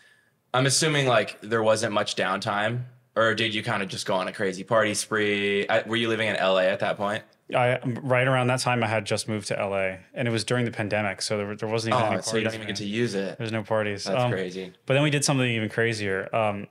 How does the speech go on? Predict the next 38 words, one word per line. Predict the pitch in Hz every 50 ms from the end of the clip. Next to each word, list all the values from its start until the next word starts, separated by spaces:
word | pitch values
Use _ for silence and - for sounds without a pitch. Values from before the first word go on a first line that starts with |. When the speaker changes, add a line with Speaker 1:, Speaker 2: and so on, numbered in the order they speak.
| _ -
Speaker 2:
so | - - 127
this | 113 113 -
was | 131 113
my | 117 113
next | 107 107 107 - -
business | - 110 95 98 101 95 92 - - - 87
Speaker 1:
Yeah. | 95 92 92 92 87 - _ -
Speaker 2:
after | - 101 - -
the | -
software | - - 117 104 - - 101
company. | - - 104 98 - - 95 95
It | 101
was | 101 -
called | - 113 98 98
Launch | 95 98 95 -
House. | - - 131 - - - - _ _ _ _ _ _ _ -
Speaker 1:
Mm-hmm. | 101 95 95 95 95 - _ _ _ _ _ _ _ _ _ -
Speaker 2:
And | 123 110 104 98
the | 113 107
idea | 110 104 120 131 123
there | 120 113 113
was, | 107 107 104 98 -
let's | 101 101 104 107 - -
create | - - - 107 104 101 98 98 - - _ _ _ _ _ - - _ _ _ -
a | 110 101 98 98 95 92 92 92 - _ _ _ _ _ _ _ _ _ _ _ _ _ _ _ _
incubator | 131 127 - 143 117 117 113 107 107 104
and | 101 98
community | - 113 107 127 139 131 107 104 98
for | 92 - - 101 98 98 104
other | 123 131 117
entrepreneurs. | 98 90 - - - 101 - - -
Because | - 127 - 123 107
when | 117 110
I | 110
was | 110 101
building | - - 123 135 143 120
my | 110 98
first, | - - 113 104 92 - - -